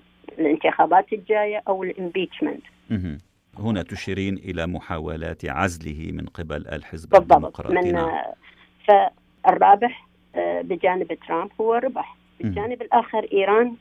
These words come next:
Speaker 1: عززت جماهيريتها.
Speaker 2: نعم.
Speaker 1: واستعطفت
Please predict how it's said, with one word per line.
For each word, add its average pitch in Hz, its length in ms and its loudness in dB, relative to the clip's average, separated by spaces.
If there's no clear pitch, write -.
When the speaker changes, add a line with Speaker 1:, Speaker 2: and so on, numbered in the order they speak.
Speaker 1:
عززت 233 560 2
جماهيريتها. 208 920 0
Speaker 2:
نعم. 87 260 -2
Speaker 1:
واستعطفت 240 840 -4